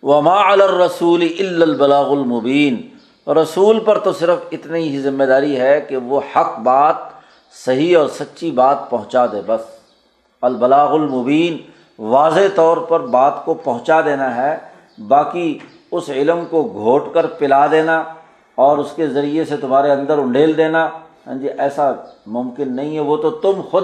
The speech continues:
اپنے ارادے سے فیصلہ کر کے حقائق کو قبول کرو گے اور حقائق کے مطابق چلو گے تو کامیابی ہوگی۔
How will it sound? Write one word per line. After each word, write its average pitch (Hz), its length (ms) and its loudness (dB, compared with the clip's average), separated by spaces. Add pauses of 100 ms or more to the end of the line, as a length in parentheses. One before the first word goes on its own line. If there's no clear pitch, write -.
(140)
اپنے 175 320 -4
ارادے 156 540 0
سے 139 280 -6 (520)
فیصلہ - 380 0
کر 170 280 2 (100)
کے 175 120 -2
حقائق 147 680 0
کو 151 160 -8
قبول 156 320 -2
کرو 160 320 0
گے 180 140 -4 (440)
اور 156 160 2 (120)
حقائق 151 360 2 (100)
کے 175 100 -2
مطابق 151 580 2
چلو 170 240 2
گے 175 140 -4
تو 180 140 -8
کامیابی 127 540 -2
ہوگی۔ 85 200 -16